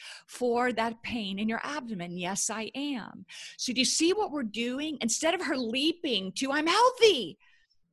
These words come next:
we are taking it one rung at a, at a time with thoughts that she believed because they felt good. Now, as soon as you go too far on that ladder and it doesn't feel good anymore,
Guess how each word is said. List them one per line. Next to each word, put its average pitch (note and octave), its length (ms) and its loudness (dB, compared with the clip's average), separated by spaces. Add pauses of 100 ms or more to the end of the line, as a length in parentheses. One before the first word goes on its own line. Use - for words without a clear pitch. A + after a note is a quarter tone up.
(760)
we B3 600 2 (460)
are G3+ 100 -4
taking B3+ 520 0
it G#3 160 -4
one A3+ 560 0
rung A3 340 0
at G3+ 100 -4
a, F3+ 40 -6 (160)
at F#3+ 120 -6
a F3+ 60 -4
time B3 760 -6 (400)
with A3 420 0 (100)
thoughts C#4+ 640 2 (120)
that G#3 160 0
she - 240 2
believed G#3 1000 2 (380)
because - 400 0
they G3+ 140 2
felt C4 600 2 (380)
good. B2+ 400 -4 (680)
Now, B3+ 600 6
as - 100 -2
soon D4+ 240 4
as G4 100 2
you E4+ 100 4
go D4 180 2
too B3 240 -2
far D#4+ 400 6
on G3+ 160 2
that F3+ 200 -2
ladder D#3+ 500 -8
and G#3+ 120 -2
it G#3+ 140 -2
doesn't G#3+ 320 -2
feel B3 580 -4
good G#3 300 -4
anymore, D#4+ 640 -4